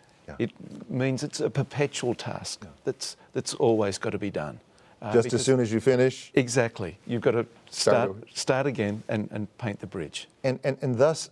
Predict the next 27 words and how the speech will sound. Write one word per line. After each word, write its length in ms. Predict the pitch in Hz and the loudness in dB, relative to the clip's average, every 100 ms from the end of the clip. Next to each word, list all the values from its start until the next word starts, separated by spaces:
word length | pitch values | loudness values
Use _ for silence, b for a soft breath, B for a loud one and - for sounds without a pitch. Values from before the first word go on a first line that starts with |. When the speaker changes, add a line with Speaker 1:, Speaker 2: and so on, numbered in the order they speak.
| - | -4
Speaker 1:
the 140 | 127 | 0
ministry 500 | 117 147 180 - 117 | 4 4 2 2 4
leader 260 | 107 104 101 | 6 6 4
doesn't 420 | 95 139 139 135 | 4 4 4 -2
look 220 | 127 135 | 0 0
at 160 | 110 - | -2 -6
peacemaking 800 | - 135 - 98 90 - 90 92 | -6 -4 -4 0 0 0 -2 2
as 280 | 90 87 - B B | 2 2 -2 B B
something 520 | - 143 127 117 110 | 0 0 2 0 2
I 120 | 104 | 2
do 340 | 104 107 104 110 | 2 4 4 2
in 140 | 127 110 | 2 4
a 60 | |
moment 340 | 107 110 101 87 | 6 4 2 -2
of 120 | - | -2
crisis. 600 | - 139 - - - - b b b b _ _ | 0 0 -2 -8 -12 -16 b b b b _ _
It's 180 | 135 - | 0 2
something 480 | - 151 151 139 131 | 0 -2 0 -4 -2
we 140 | 120 | -2
do 240 | 110 120 117 | 0 0 2
when 220 | 110 107 | 2 2
we 180 | 107 - | 0 2
enter 300 | 120 143 175 165 | 2 2 2 0
the 80 | |
com-, 260 | 156 156 147 | 0 -2 -2
faith 320 | - 143 139 | 0 0 0
community. 600 | - 139 143 143 143 143 | -2 0 0 -2 -4 -8